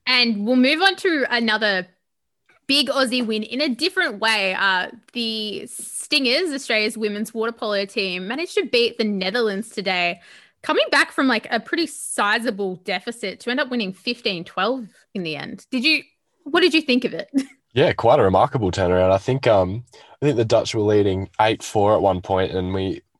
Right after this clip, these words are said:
Speaker 2: we came around and, um, and levelled it, and then, and then managed to go on and win fifteen twelve, which is, um, yeah, a great result again.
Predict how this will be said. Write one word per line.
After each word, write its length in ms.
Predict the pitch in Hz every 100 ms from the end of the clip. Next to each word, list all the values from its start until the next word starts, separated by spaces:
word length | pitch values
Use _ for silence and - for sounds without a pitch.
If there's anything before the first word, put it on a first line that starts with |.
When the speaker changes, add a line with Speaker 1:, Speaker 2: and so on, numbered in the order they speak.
| _ -
Speaker 2:
we 140 | 98
came 280 | 92 104 107
around 300 | 92 95 92
and, 220 | 90 92 - - -
um, 300 | - 82 82 -
and 160 | 98
levelled 300 | 98 120 147
it, 160 | 113 87
and 80 | 101
then, 320 | 101 101 95 -
and 80 | 98
then 160 | 98
managed 320 | 98 101 98
to 60 | 101
go 160 | 95 92
on 100 | 92
and 100 | 90
win 260 | 95 95 - - - _
fifteen 420 | _ 135 117 101 95
twelve, 380 | - 98 92
which 180 | 92 95
is, 180 | 101 90
um, 440 | 95 85 87 85 -
yeah, 260 | 151 120
a 60 | 90
great 240 | 107 104
result 300 | 87 87 90
again. 260 | 82 90